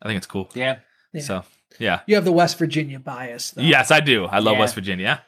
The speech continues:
Speaker 1: And I want it to be real 'cause we have the coolest shit down here.
Speaker 3: You
Speaker 1: Is that
Speaker 3: already
Speaker 1: right?
Speaker 3: have a cool
Speaker 2: Yeah.
Speaker 3: one, so this would be another
Speaker 1: That's
Speaker 3: addition to
Speaker 1: another
Speaker 3: a bunch of
Speaker 1: addition to all the
Speaker 3: other
Speaker 1: cool shit we already
Speaker 3: stuff.
Speaker 1: have.
Speaker 3: Yeah.
Speaker 2: Right.
Speaker 1: So that's, that's our, uh, that's the episode on the Greenbrier Ghost and our fiftieth episode, everybody.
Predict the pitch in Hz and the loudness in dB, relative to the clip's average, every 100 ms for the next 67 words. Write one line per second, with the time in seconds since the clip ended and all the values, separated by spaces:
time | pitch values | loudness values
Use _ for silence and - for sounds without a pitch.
0 | _ _ _ _ 123 117 104 101 98 98 | _ _ _ _ 0 2 4 2 2 -2
1 | 95 - - _ _ - 98 98 - 117 | -6 -10 -12 _ _ -6 -2 -2 -2 -2
2 | 107 107 110 110 98 98 113 117 113 113 | 0 0 -2 -4 -4 -4 -8 -6 -6 -6
3 | 113 - 123 123 - - - 90 87 92 | -8 -12 -10 -8 -8 -8 -8 -8 -8 -12
4 | 82 - _ - 262 254 156 170 151 135 | -14 -16 _ 0 2 4 2 0 -2 -6
5 | - 170 147 147 143 190 196 185 170 151 | 0 0 0 -4 -2 0 0 -2 -2 -2
6 | 156 143 135 156 151 - 147 190 190 180 | -6 -4 -4 -2 -4 -6 -6 0 2 4
7 | 180 170 170 165 165 160 156 165 170 160 | 4 4 0 2 2 2 0 -2 -2 -2
8 | 160 160 160 165 147 185 151 139 - - | -2 0 2 2 2 0 -8 -10 -16 -18
9 | 113 131 123 - - - - _ - 147 | -8 -4 -4 -6 -20 -20 -20 _ -4 2
10 | 147 180 202 196 196 175 175 170 165 151 | 4 4 2 4 4 6 6 6 4 2
11 | 170 - 175 220 - 170 151 151 156 156 | -4 -2 0 0 0 2 2 0 -2 2
12 | 151 147 156 185 - 127 120 156 135 147 | 2 4 4 2 2 -2 0 -2 0 -2
13 | 131 143 - - 117 98 92 104 131 | 0 -2 -4 -2 -2 -2 -2 0 0